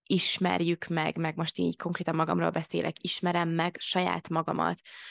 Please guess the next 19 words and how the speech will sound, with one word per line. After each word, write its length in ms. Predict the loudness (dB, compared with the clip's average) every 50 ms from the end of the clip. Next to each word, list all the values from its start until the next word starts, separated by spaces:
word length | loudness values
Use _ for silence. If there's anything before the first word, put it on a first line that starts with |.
| -16 -18 -20 -20 _ -6
a 80 | -4
saját 420 | -2 0 2 2 2 2 0 -4 -4
ritmusomat, 920 | -8 -8 -8 -6 -6 -4 -4 -2 -2 -2 -2 0 0 0 0 0 0 0
és 240 | 0 0 0 0 -2 -4 -12 -18 -18 _ 0
kezdem 840 | 2 4 4 4 4 0 -2 0 0 2 2 2 0 0 -2 -6 _ _ _ _ _
szintetizálni 1200 | -6 -2 2 6 6 6 6 4 0 -2 -4 -4 -2 0 0 0 2 0 0 0 0 -2 -2 _ _ _
azt 400 | 2 2 2 2 2 -2 -6 -6 -6
a 140 | -6 -4
sok-sok 680 | -2 0 2 4 4 4 4 4 -2 -2 -2 -2 -4 -2
információt, 1200 | 0 2 2 2 2 0 0 0 0 0 0 -2 -2 -4 -6 -4 -2 0 2 2 0 0 -2 -4 -4
tudást, 420 | -2 0 2 2 0 0 -2 -4
ha 80 | -2 -2
úgy 160 | -2 -2 -2
tetszik, 420 | -2 -2 -2 -2 -2 -4 -4 -2
amit 240 | -2 -2 -2 0 -2
az 120 | -2 0 2
évek 320 | 2 2 0 -4 -4 -2
alatt 200 | -2 -2 -2 -4
felhalmoztam, 800 | 0 0 0 2 2 2 2 2 2 0 0 0 0 2 2